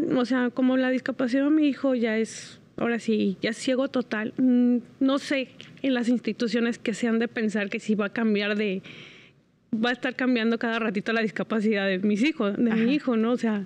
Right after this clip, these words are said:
Speaker 1: es ilógico. Eh, o sea, como yo, yo tengo el ejemplo, ¿no? O sea, cuando tú vas por tu I N E, tú ya dis-, entregas ciertos documentos, ¿no?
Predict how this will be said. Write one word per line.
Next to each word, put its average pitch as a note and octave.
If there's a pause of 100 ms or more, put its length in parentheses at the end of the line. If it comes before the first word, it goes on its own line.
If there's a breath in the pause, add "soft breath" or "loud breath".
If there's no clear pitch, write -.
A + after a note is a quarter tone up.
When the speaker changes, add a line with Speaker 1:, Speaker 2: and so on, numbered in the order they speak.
(120)
Speaker 1:
es A#3+
ilógico. C#4 (580 loud breath)
Eh, C4+
o B3+
sea, A3 (280)
como B3+
yo, D4 (100)
yo C#4 (800 loud breath)
tengo C4
el B3+
ejemplo, G#3+
¿no? A3
O G#3+
sea, F3+
cuando A3+
tú C#4
vas D4
por -
tu A#3+
I B3+
N B3+
E, C4 (260)
tú D4
ya C#4
dis-, C4+
entregas B3+
ciertos B3+
documentos, A#3
¿no? A3